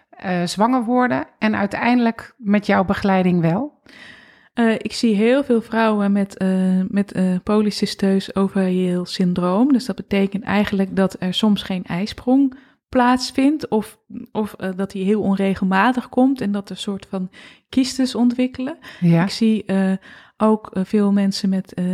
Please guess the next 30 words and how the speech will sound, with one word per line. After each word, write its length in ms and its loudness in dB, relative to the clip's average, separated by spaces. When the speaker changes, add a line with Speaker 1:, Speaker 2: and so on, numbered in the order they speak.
Speaker 2:
endometriose. 1120 0
Speaker 1:
Ja. 240 -2
Speaker 2:
Eh, 240 2
dus 180 -4
veel 180 0
verklevingen 680 0
in 140 2
de 80 2
buik, 360 2
waardoor 300 -6
natuurlijk 360 -6
ook 220 -8
de 260 -4
doorbloeding, 680 2
eh, 100 0
verminderd 540 0
is. 440 -6
Speaker 1:
Mhm. 260 2
Speaker 2:
En, 360 2
ehm, 600 2
en 120 -2
verder 240 0
zie 200 0
ik 180 -4
ook 160 0
gewoon 380 2
veel 240 0
vrouwen 600 0
met, 320 -2
eh, 80 -4